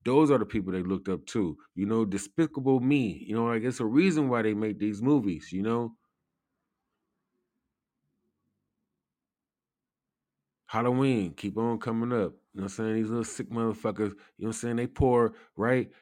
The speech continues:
They pour hundreds of thousands of millions of dollars, you know what I'm saying,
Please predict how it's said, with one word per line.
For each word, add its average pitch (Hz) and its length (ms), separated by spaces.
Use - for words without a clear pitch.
They 117 100
pour 131 320
hundreds 135 460
of 107 160
thousands 135 440
of 120 80
millions 139 440
of 104 140
dollars, 117 480
you - 40
know - 40
what 90 80
I'm 98 40
saying, 120 460